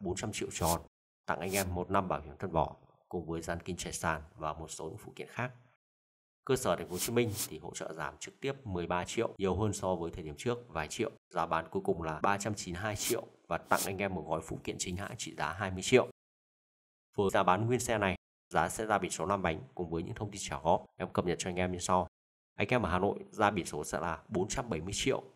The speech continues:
cần trả trước một trăm ba mươi triệu. Các tỉnh áp thuế mười hai phần trăm thì sẽ là bốn trăm năm mươi mốt triệu,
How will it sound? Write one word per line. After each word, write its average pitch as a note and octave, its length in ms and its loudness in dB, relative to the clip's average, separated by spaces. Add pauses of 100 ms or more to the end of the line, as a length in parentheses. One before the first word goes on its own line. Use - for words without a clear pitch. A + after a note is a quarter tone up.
(140)
cần F#2+ 140 -4
trả D#2+ 160 -6
trước C#3+ 380 -4
một E2+ 140 -4
trăm F#2+ 160 -2
ba F#2 160 2
mươi F#2 80 -4
triệu. G2 300 4 (560)
Các D3 140 2
tỉnh G2 140 4
áp D#2+ 200 4
thuế G2+ 160 4
mười A2+ 160 2
hai G#2 140 4
phần G2 100 -6
trăm A2 200 2 (100)
thì - 100 -12
sẽ - 140 -4
là E2+ 240 -2
bốn F#2 180 -2
trăm A2+ 200 -2
năm G#2 100 4
mươi A#2 80 -4
mốt D3+ 100 -4
triệu, - 240 4